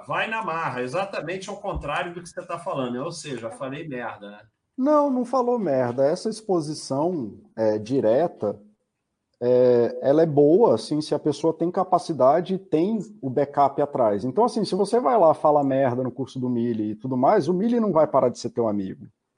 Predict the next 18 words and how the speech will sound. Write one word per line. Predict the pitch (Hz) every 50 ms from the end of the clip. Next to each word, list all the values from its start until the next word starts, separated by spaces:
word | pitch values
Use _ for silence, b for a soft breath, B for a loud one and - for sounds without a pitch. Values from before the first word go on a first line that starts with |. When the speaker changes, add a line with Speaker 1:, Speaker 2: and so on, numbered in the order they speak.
| _ -
Speaker 2:
Tu | 196
não | 220 202
vai | 156 160 139
fechar | - 143 127 - 120 110
o | 107
site. | - - 107 101 98 95 92 - - - - _ _ _ _ -
Não | - 302
vai | 285
acontecer | 285 262 - - - 226
nada | 180 151 147 131 117
na | 110 107
tua | 104 - 107 98
vida. | 87 - - - - - _ - - _ _ _ _ _ _ _ _ _ _ _ _ _ _ _ _ _ _ _ _ _ _ _ _ _ _ _ -
É, | 127 127 131 131 131 127 127 123 123 117 113
Speaker 1:
É, | 113 107 - - _ -
Speaker 2:
mas, | 127 123 135 151 135 - -
Speaker 1:
pois |
é. | 120 113 117 113 107 107 -